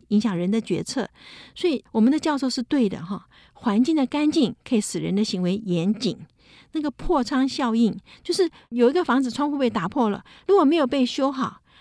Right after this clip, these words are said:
你去看一个礼拜以后，所有的窗户都破了。好，这破窗效应就是个很好的例子嘛。环境的确会影响人，连坐的椅子是木头的还是沙发的，都会影响人的决策。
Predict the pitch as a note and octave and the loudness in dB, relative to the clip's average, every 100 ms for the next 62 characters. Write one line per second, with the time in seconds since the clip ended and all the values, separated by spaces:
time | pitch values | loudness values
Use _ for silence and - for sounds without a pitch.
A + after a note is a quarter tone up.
0 | - G3 D#4 - B3 - - C4+ F#3+ G#3+ | -4 -2 0 -2 -2 -2 0 0 0 0
1 | G3 A3 G3+ - C4+ G#3 A3+ G#3+ F#3 F#3+ | 0 0 -2 0 0 2 2 2 0 -2
2 | G#3+ C#3+ - - _ _ _ - G3 G3+ | -2 -4 -10 -20 _ _ _ -8 -6 -6
3 | D4 - F4+ C4+ C#4+ C4+ C4 G#3+ C4 B3+ | -6 -2 0 2 0 0 0 0 0 -4
4 | A#3+ A3+ A#3 G#3 A#3 C4 G3 D#3+ D#3+ D3+ | -2 -2 -2 -2 0 0 0 -4 -8 -8
5 | - _ _ _ _ _ _ _ _ _ | -14 _ _ _ _ _ _ _ _ _
6 | - A3+ C#4 D4+ C#4 C4+ B3+ A#3 G3 G#3 | 0 4 4 2 0 0 0 0 0 -2
7 | F3+ E3+ D#3+ F#3+ - - - A3 A#3+ F4+ | -2 -4 -6 -6 -10 -16 -4 0 2 2
8 | C#4 B3 F#3+ E3 G3 A3 - _ - - | 2 2 0 -2 -2 -4 -8 _ -12 -6
9 | D4+ G4 D#4+ C4 A3+ B3 A#3+ - - A3+ | 0 4 4 2 2 0 -2 -4 -6 -2
10 | A#3+ C4+ C4+ C#4 C4 A#3+ - A#3+ A#3+ F#3 | -2 0 0 0 0 -2 -2 2 2 2
11 | G3+ F3 E3+ F3+ F#3 - D3 - G3+ | -2 -2 -4 -4 -6 -6 -10 -6 -8